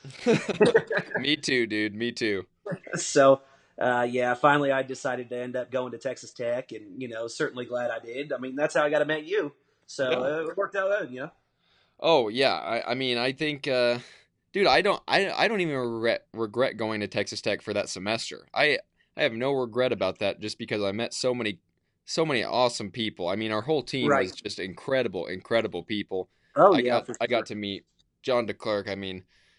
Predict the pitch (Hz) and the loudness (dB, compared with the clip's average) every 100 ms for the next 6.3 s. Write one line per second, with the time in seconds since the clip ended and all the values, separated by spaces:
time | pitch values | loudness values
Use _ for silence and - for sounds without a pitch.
0 | _ _ _ - 104 67 _ _ _ _ | _ _ _ -8 -6 -6 _ _ _ _
1 | - 123 131 151 - 113 92 80 120 120 | -14 -4 4 6 6 2 -10 -6 4 4
2 | 120 139 156 180 151 113 131 156 156 - | 4 2 2 2 0 0 0 0 -2 -4
3 | 131 120 117 123 - 127 110 104 101 131 | -4 0 0 0 -2 -6 -4 -6 -6 -8
4 | 135 107 95 98 95 95 - 101 98 - | -6 -6 -8 -10 -12 -12 -12 -12 -10 -4
5 | 123 90 95 - 107 110 - 85 85 82 | -4 -4 -4 0 0 0 -4 -12 -14 -14
6 | 90 85 85 | -12 -12 -14